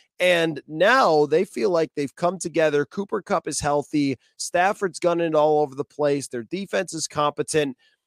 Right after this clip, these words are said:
They could very much end up with one of these playoff seeds and are probably the most dangerous team that nobody would really wanna face in the playoffs if they did. That's how I view them. How are you looking at, at the Rams?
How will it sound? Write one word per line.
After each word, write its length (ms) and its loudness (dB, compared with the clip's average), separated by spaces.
They 300 4
could 180 2
very 280 4
much 260 -2
end 220 0
up 280 0
with 240 2
one 200 2
of 60 -2
these 140 -4
playoff 400 2
seeds 260 -4
and 80 -2
are 60 2
probably 480 2
the 100 -2
most 280 4
dangerous 580 0
team 320 0
that 140 2
nobody 340 4
would 140 2
really 240 2
wanna 240 0
face 540 0
in 140 0
the 80 0
playoffs 640 0
if 120 -6
they 140 0
did. 220 0
That's 180 2
how 160 4
I 160 4
view 220 0
them. 120 -6
How 160 2
are 80 6
you 120 2
looking 320 -2
at, 80 -10
at 220 -8
the 80 -8
Rams? 440 -8